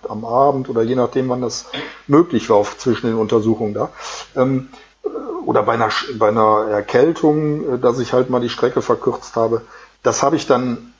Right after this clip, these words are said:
andere Tage durch mehr Laufen wieder ausgeglichen. Das heißt also, ich habe da etwas gesucht, etwas, einen Mittelweg gesucht, um, äh, eine Zahl zu bekommen, mit der ich mich anfreunden kann.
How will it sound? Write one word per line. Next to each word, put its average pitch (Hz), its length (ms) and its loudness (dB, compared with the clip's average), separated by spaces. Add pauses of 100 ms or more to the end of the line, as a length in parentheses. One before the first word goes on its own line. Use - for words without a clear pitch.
andere 139 400 2
Tage 170 420 2
durch 127 180 0
mehr 127 340 4
Laufen 147 440 4
wieder 165 180 0
ausgeglichen. 104 640 -4 (200)
Das - 180 -2
heißt 139 220 4
also, 123 140 2
ich 120 100 -2
habe 143 140 0
da 131 180 2
etwas 127 300 2
gesucht, 113 680 0
etwas, 123 320 -2
einen 113 160 -2
Mittelweg 160 500 2
gesucht, 135 640 0
um, 151 300 0 (480)
äh, 139 40 2
eine 135 420 4
Zahl 143 340 2
zu 160 140 2
bekommen, 147 520 2
mit 147 160 0
der 143 180 4
ich 139 200 -6
mich 147 220 -4
anfreunden 101 520 -2
kann. 92 200 -8